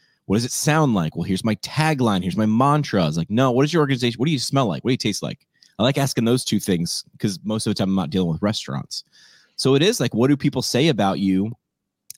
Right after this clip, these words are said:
That second and third level. And that by the second and third level, somebody gave this great analogy. It's like, once people start talking about you, it's like a running back. Once you get past the offensive, defensive line and you're into the running backs, when people are talking about you,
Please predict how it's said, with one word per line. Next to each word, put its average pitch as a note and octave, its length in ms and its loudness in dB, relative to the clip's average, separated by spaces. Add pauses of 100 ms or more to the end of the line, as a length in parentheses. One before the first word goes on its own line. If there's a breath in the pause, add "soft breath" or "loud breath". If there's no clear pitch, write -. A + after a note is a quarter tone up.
(180)
That A#2+ 180 -2
second - 480 0
and A2+ 160 0
third C#3 400 2
level. D#2+ 440 -6 (340)
And G2+ 120 2
that F#2+ 80 -2
by G#2+ 120 0
the G#2 80 -4
second A#2 320 -2
and G2 100 -6
third C3+ 220 2
level, F#2+ 360 0 (280 soft breath)
somebody A#2+ 340 0
gave G#2 180 0
this F#2+ 120 -2
great G2+ 180 2
analogy. G2 580 0
It's - 140 -6
like, F2 280 -2
once A2+ 400 0
people C3+ 340 0
start - 240 -2
talking A2+ 340 0
about A#2+ 260 2
you, C#3+ 140 2
it's - 100 -4
like A#2 120 0
a A2 60 2
running A#2 300 2
back. F2 220 -2
Once A2+ 240 0
you D3 100 4
get C3 180 0
past A2+ 500 -2 (280)
the G#2 140 0
offensive, A2+ 540 0
defensive G#2 500 -2
line F#2 260 2
and G2+ 100 0
you're F#2 100 -4
into G#2 240 0
the F2+ 100 0
running F#2 280 0
backs, - 440 -4 (340)
when G#2+ 180 0
people C#3+ 340 0
are B2+ 80 0
talking A2+ 400 -2
about F#2+ 320 -2
you, A#2 460 2